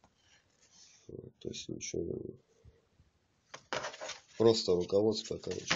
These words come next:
и всё. Вот, ну и в коробке всё. Больше ничего нема. Да, больше в коробке ничего нема. Вот.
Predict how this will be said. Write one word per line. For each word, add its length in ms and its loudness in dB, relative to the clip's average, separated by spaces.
и 40 -12
всё. 280 -10
Вот, 300 6
ну 160 0
и 140 4
в 140 -6
коробке 560 0
всё. 460 0
Больше 380 -2
ничего 300 0
нема. 240 6
Да, 180 0
больше 240 10
в 80 6
коробке 360 2
ничего 320 -2
нема. 380 6
Вот. 520 4